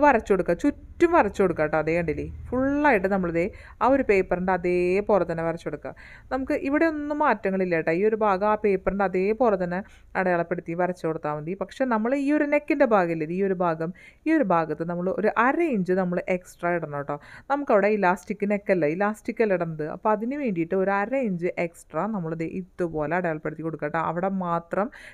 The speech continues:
വേറെ എവിടെയും വേണ്ട, അവിടെ മാത്രം നമ്മൾ അടയാളപ്പെടുത്തി കൊടുക്കുക. അവിടെ ഇലാസ്റ്റിക് വെക്കാൻ വേണ്ടി ഒന്ന് മടക്കി തയ്ക്കണം ചെറുതായിട്ട്. അപ്പോൾ ഞാൻ അവിടെ ഒരു കാലിഞ്ചിൻ്റെ ഇലാസ്റ്റിക് ആണ് കേട്ടോ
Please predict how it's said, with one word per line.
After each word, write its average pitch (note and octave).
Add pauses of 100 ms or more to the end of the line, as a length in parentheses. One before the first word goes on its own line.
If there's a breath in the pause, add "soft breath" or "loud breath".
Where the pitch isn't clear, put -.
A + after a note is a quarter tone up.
(140)
വേറെ G3
എവിടെയും A3
വേണ്ട, F3 (280)
അവിടെ F3+ (120)
മാത്രം F3+
നമ്മൾ F#3+
അടയാളപ്പെടുത്തി E3
കൊടുക്കുക. D3+ (140)
അവിടെ F3+ (100)
ഇലാസ്റ്റിക് F3+
വെക്കാൻ F3
വേണ്ടി E3
ഒന്ന് G#3+
മടക്കി G3+
തയ്ക്കണം D#3
ചെറുതായിട്ട്. C#3+ (320 loud breath)
അപ്പോൾ -
ഞാൻ B3+
അവിടെ C#4
ഒരു C4+ (100)
കാലിഞ്ചിൻ്റെ A#3+
ഇലാസ്റ്റിക് F#3
ആണ് E3
കേട്ടോ D#3